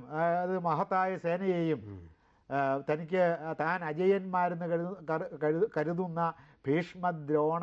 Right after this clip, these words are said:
Speaker 1: കൃപന്മാരെയും കണ്ടപ്പോഴുണ്ടായ ഭീതിക്ക് അദ്ദേഹം കൃപയെന്ന് പേരിട്ടെങ്കിലും അത് കൃപയായിരുന്നില്ല. ഇവിടെ അതല്ല.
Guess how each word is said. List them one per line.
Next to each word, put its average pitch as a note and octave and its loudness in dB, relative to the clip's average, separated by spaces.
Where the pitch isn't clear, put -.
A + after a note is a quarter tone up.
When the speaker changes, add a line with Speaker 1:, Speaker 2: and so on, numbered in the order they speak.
Speaker 1:
കൃപന്മാരെയും D#3 -4
കണ്ടപ്പോഴുണ്ടായ D#3 0
ഭീതിക്ക് D#3+ -2
അദ്ദേഹം D#3+ 0
കൃപയെന്ന് E3+ 0
പേരിട്ടെങ്കിലും D#3+ 2
അത് D#3+ 0
കൃപയായിരുന്നില്ല. C3+ -2
ഇവിടെ A2+ -8
അതല്ല. D3 -2